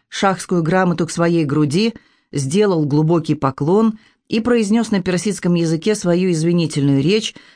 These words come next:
составленную по просьбе генерала Сухтелена. «Могущественный государь-император, спокойствие Ирана и Священный Союз,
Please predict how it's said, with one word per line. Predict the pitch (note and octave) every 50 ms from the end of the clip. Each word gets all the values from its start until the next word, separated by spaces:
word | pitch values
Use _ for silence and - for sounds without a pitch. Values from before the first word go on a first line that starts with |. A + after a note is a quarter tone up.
| _
составленную | - - - D3+ D3 - - G#3 A#3+ A#3 A#3 A#3 A3 G#3+ G#3+ G3+
по | F3 F3 D#3+
просьбе | D#3+ - F#3 G3+ F#3+ E3+ F3+ F3
генерала | C#3+ D#3+ D#3 D#3 D3+ E3 F3+ F3 E3 D#3+
Сухтелена. | D#3+ - F3 D#3+ - - E3+ D#3+ D3 D3 C#3 C3+ B2+ A2+ F#2 - _ _ _ _ _ _ _ _ -
«Могущественный | C3 C#3 C3+ C3+ F3 A3 A3 - F#3+ E3 - F3 E3+ E3+ E3
государь-император, | D3 C#3 D3 - - C3+ C#3+ D3+ D#3 D#3+ D#3 D3 D3 C#3+ C3+ C3+ C3 - - - - _ - _ _ - - - -
спокойствие | - - - G3 F#3+ F#3+ B3+ B3 A3+ - - G#3 G#3+ G#3 G3 - - E3+
Ирана | E3 F3+ F#3 G3 G#3 G#3 G3+ F#3+
и |
Священный | F3+ - D#3 D3 - - F3+ F3 F3+ E3+ D#3+
Союз, | D#3+ - D3+ C#3+ D3 G3 A#3 A3 - -